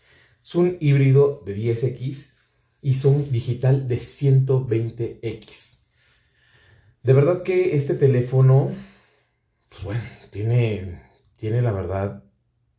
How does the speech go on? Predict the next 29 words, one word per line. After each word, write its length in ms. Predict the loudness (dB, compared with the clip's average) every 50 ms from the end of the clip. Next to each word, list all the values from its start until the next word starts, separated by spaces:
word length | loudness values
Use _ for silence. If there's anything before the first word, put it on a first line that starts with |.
| _ _ _ _ _ _ _ _
eh, 200 | -10 -10 -10 -8
cosas 340 | -8 -8 -6 -4 -4 -4 -4
muy, 300 | -2 -2 0 0 0 0
muy, 240 | 0 -2 -2 -2 -2
muy 260 | -2 -2 -2 -2 -4
buenas. 400 | -4 -4 -4 -2 -2 -2 -2 -4
O 60 | -4
sea, 180 | -4 -4 -6 -6 -10 -16 -20 -20 -20 -20 -20 -20 -20 _ _ -4
eh, 500 | 0 2 2 2 4 2 2 0 -2 -6 -14 _ _ _ _ _ _
es 160 | -10 -2 0
un 100 | 2 4
teléfono 400 | 4 2 2 0 0 -2 -2 -2
que 100 | -2 -4
ahorita 320 | -4 -4 -4 -4 -4 -6
está 840 | -6 -6 -6 -8 -6 -4 -4 -2 -2 -2 -2 -2 -2 -2 -2 -4 -6 -14 _ _ _ _
en 440 | -10 -6 -4 -4 -4 -4 -4 -2 -2
mil 180 | -2 -2 -2 -4
ciento 380 | -4 -4 -4 -4 -2 -2 -2
noventa 320 | -2 -2 -2 -4 -4 -4 -4
y 80 | -4 -4
nueve 240 | -2 -2 -2 -2
euros. 400 | 0 0 0 0 0 0 -2 -2
Si 80 | -2 -4
no 80 | -4 -2
mal 180 | -2 -2 -2
recuerdo, 640 | -4 -4 -4 -2 -2 0 0 0 0 0 -2 -4 -10 -18 _ _ _ _ _ _ _ _ _ _ _ _ _ _ _ _ _ _ _
lo 240 | -6 -2 -2 -2 0
vi 560 | -2 -2 -2 -2 -4 -4 -6 -8 -10 -16 _ _ _ _ _
en, 1120 | -8 -6 -4 -4 -2 -4 -4 -4 -6 -8 -8 -8 -8 -10 -10 -10 -8 -8 -10 -10 -12 -14